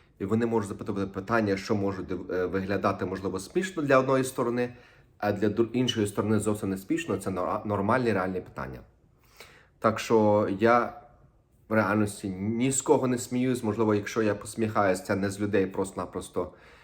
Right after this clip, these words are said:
інколи питання цікаві. Тому перше питання. Чи у вас на пожежній частині є жіночі туалети? У нас на кожній пожежній частині є жіночі туалети і душеві. Окремо для пожежних чоловіків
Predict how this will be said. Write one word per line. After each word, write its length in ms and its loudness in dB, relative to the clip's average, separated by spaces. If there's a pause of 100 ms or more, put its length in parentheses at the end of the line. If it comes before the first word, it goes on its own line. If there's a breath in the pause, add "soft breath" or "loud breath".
(300 loud breath)
інколи 400 2
питання 600 -2 (140)
цікаві. 540 -8 (480)
Тому 320 4
перше 320 6
питання. 460 -2 (600)
Чи 140 2
у 80 6
вас 240 6
на 80 2
пожежній 500 2
частині 420 -4
є 180 0 (120)
жіночі 440 -4
туалети? 520 -8 (1300 loud breath)
У 100 -10
нас 300 2
на 80 0
кожній 320 0
пожежній 460 -2
частині 440 -4
є 120 -4
жіночі 360 -10
туалети 460 -4 (840)
і 200 2
душеві. 680 -8 (1040)
Окремо 420 2
для 140 -4
пожежних 580 -2
чоловіків 680 -4